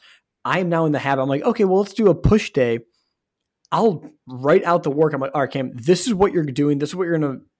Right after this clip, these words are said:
like, be following." Otherwise, I'm just going through the gym and I'm, I'm like, "Hey, what do I want to do next?" Like, <laughs> I did a back day and I'm like, "Cam,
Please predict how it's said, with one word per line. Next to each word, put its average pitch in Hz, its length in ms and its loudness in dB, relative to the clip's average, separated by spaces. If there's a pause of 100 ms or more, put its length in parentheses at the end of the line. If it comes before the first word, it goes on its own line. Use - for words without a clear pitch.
like, 123 220 -2
be 139 100 -4
following." 139 580 0 (480)
Otherwise, 247 320 4
I'm 185 100 0
just 180 140 -6
going 196 180 0
through 196 140 -2
the 151 100 2
gym 180 420 2
and 156 140 -2
I'm, 156 400 -2 (160)
I'm 151 100 -6
like, 151 160 0
"Hey, 190 140 2
what 143 160 4
do 175 100 4
I 160 120 6 (360)
want 147 540 0
to 151 100 -4
do 143 180 2
next?" 131 440 -6 (340)
Like, 139 160 0 (180)
<laughs> - 140 -2
I 180 60 0
did 185 160 2
a 160 40 0
back 135 380 -2
day 131 160 0
and 131 100 0
I'm 131 80 -4
like, 127 200 -4
"Cam, 143 360 -4